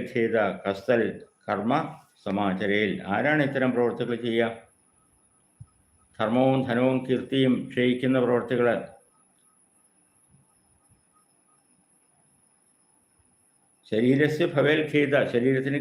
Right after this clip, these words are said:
ഖേദം വരുന്ന, ദുഃഖം വരുന്ന വിധത്തിലുള്ള പ്രവർത്തികൾ, അതൊക്കെ ആര്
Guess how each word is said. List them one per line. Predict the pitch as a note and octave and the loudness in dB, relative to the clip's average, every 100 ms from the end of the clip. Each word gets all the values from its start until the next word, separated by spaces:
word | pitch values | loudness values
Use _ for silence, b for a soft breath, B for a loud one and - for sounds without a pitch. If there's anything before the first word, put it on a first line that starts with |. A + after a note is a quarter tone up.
| C#3 | 0
ഖേദം | B2+ B2+ C#3+ | 2 2 2
വരുന്ന, | C#3 C3+ C#3 B2 E2+ - - - | 2 2 2 2 0 -8 -14 -8
ദുഃഖം | A#2+ B2+ C#3+ | -8 -4 -2
വരുന്ന | C#3+ C3+ C3+ | 0 2 2
വിധത്തിലുള്ള | B2+ A#2+ A#2+ B2+ | 0 -4 -2 -2
പ്രവർത്തികൾ, | A#2+ A#2+ A#2 A#2+ A#2+ F#2+ F#2+ - _ _ _ _ _ _ _ _ _ _ _ | 0 0 -2 0 0 0 -4 -14 _ _ _ _ _ _ _ _ _ _ _
അതൊക്കെ | F#2+ G2+ G#2 | -6 -4 -2
ആര് | G2+ | -2